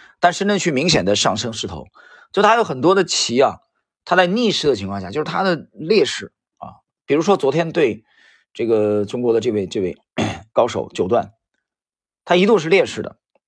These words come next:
只要是，呃，这个棋到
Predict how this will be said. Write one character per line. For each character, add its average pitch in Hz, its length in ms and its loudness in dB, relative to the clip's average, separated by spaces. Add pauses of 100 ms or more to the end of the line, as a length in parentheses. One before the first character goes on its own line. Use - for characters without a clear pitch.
(920)
只 - 100 2
要 185 160 4
是， 156 480 -2 (680)
呃， 127 80 -12
这 131 140 -4
个 127 80 2
棋 135 260 -4
到 135 520 0